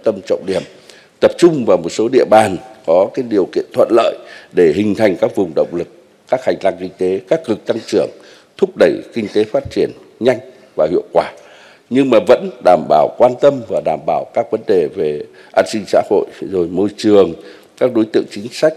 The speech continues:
những người nghèo, dân tộc thiểu số, miền núi, nhất là về y tế, giáo dục và văn hóa. Sau năm hai nghìn không trăm ba mươi thì chúng ta sẽ hướng đến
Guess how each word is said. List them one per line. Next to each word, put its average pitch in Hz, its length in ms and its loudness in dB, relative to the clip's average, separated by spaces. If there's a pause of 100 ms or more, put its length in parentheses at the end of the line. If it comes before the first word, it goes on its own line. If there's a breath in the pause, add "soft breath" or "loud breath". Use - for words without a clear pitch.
những 113 220 -6
người 92 180 -2
nghèo, 87 300 -4 (320)
dân 120 180 -2
tộc 95 120 0 (120)
thiểu 78 140 -8
số, 92 400 -2 (160)
miền 82 260 -6
núi, 104 220 -2 (460 loud breath)
nhất 214 100 2 (120)
là 95 160 2
về 85 140 -2
y 104 160 -8
tế, 98 160 -4
giáo 117 240 -2
dục 95 160 -6 (280)
và 80 200 -2 (240)
văn 85 180 0
hóa. 85 180 -2 (960 soft breath)
Sau 160 240 6
năm 151 180 4
hai 147 160 2
nghìn 117 160 2
không 127 140 -4
trăm 120 180 2
ba 120 100 2
mươi 123 280 2
thì 95 140 -8
chúng 101 180 -12
ta 104 200 -2
sẽ - 160 -6
hướng 127 260 2
đến 170 140 -2